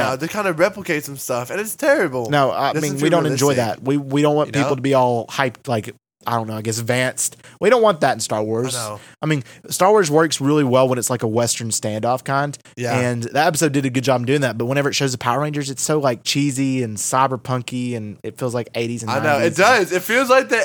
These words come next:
Speaker 1: eighties dude are coming back.
Speaker 2: It does.
Speaker 1: So, like, <sighs> man, that's not, that's, just don't do that to
Speaker 2: Right.
Speaker 1: Star Wars.
Speaker 2: Right.
Speaker 1: But anyway, I just, I have no idea what that would lead to.
Speaker 2: I, I
Speaker 1: So
Speaker 2: don't know.
Speaker 1: I think that's a terrible way to end Boba Fett with
Speaker 2: Yeah.
Speaker 1: that end credit scene.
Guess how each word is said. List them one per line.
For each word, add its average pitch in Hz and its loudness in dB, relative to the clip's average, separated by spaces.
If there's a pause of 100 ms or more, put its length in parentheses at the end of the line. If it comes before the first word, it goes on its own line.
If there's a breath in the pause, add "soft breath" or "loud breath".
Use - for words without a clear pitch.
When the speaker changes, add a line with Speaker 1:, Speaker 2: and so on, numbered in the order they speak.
Speaker 1:
eighties 196 -2
dude 180 2
are 180 -2
coming 185 -8
back. 175 0
Speaker 2:
It 113 -8
does. 110 -8
Speaker 1:
So, - -4
like, 220 -2 (400 loud breath)
<sighs> - -20
man, 135 -8
that's 147 -6
not, 147 -4
that's, - -14 (220)
just - -16
don't 185 -6
do 214 -10
that 208 -10
to 185 -10
Speaker 2:
Right. 107 -6
Speaker 1:
Star 110 -4
Wars. 107 -10 (160 loud breath)
Speaker 2:
Right. - -8
Speaker 1:
But - -4
anyway, 165 -2 (480)
I 165 -2
just, 165 -8 (160)
I 127 0
have 113 -4
no 107 -4
idea 104 -4
what 104 -6
that 107 -2
would 101 -6
lead 101 -10
to. 95 -12
Speaker 2:
I, - 0
I 117 2
Speaker 1:
So 170 2
Speaker 2:
don't 104 -8
know. 104 -10 (100)
Speaker 1:
I - -12
think 226 -10
that's 214 -4
a 139 -12
terrible 143 -4
way 127 -2
to 107 -6
end 104 -8
Boba 98 -12
Fett 98 -8
with 113 -8
Speaker 2:
Yeah. 107 -4
Speaker 1:
that - -10
end 110 -12
credit 98 -8
scene. 104 -10